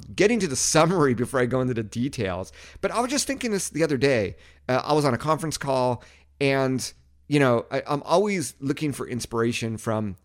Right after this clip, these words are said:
my clients and from my own work and from my own brand. And what, what am I gonna talk about in the next podcast? And I'll be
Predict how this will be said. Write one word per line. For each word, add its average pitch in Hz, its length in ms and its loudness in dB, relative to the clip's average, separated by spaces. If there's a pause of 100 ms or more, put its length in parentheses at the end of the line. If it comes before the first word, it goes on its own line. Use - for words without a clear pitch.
my 104 120 -4
clients 127 640 -4
and 113 140 -8
from 110 140 -6
my 107 180 -4
own 151 220 0
work 135 200 0
and 107 120 -10
from 110 100 -10
my 107 100 -4
own 175 240 -2
brand. 123 400 2 (800)
And 147 420 0
what, 175 380 0
what 151 240 4
am 220 80 2
I 208 40 6
gonna 170 140 4
talk 131 180 2
about 120 100 0
in 107 60 -2
the 113 60 -2
next 107 180 -4
podcast? 92 540 -6
And 131 140 -6
I'll 143 120 -2
be 151 160 -6